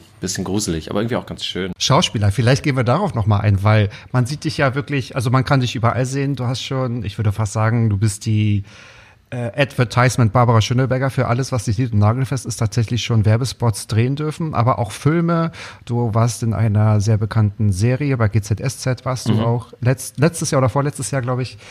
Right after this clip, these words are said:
Speaker 2: ist ja noch gar nicht so lange her und da bist du auch bei vielen in guter Erinnerung. Und was ich immer so mit dir verbinde,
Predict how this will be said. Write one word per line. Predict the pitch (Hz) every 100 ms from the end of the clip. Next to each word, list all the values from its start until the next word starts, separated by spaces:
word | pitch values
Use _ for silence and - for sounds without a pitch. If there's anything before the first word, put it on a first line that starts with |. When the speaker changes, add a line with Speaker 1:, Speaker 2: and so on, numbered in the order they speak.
| - -
Speaker 2:
ist | 113
ja | 123
noch | 113
gar | - 123
nicht | 107
so | 123
lange | 120 123
her | 120 120 120 113
und | 113 117
da |
bist | 120 110
du | 110
auch | 104 110
bei | - 110
vielen | - 151 147 131
in | 120
guter | 143 131 -
Erinnerung. | 117 110 131 127 123 127 123 - - - - _ -
Und | 127 123 123 120 -
was | 131 -
ich | 156 -
immer | 147 135
so | 143
mit | 135 135
dir | 127
verbinde, | 117 95 117 147